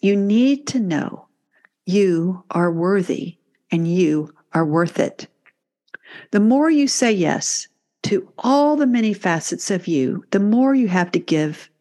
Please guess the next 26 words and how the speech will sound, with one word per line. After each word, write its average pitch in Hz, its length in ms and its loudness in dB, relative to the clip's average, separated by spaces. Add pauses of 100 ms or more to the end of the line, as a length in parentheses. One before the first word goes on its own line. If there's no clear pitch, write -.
(320)
to - 240 -8
all 214 420 0
your 202 140 0
family 165 500 -2
and 151 160 -4
friends. - 600 -6 (1600)
So 247 240 2
many 277 280 4
moms 156 640 -2
are 202 240 0
all 214 220 2
mothered 202 400 0
out - 300 -4 (640)
and 196 120 0
have 208 160 0
very 214 640 0
little 180 240 2
reserves. 160 760 -2 (840)
There 180 200 4
is 151 300 -2
no 220 360 2
gas 220 440 0
in 147 200 -2
your 190 200 0
gas 175 340 -2
tank. - 480 -8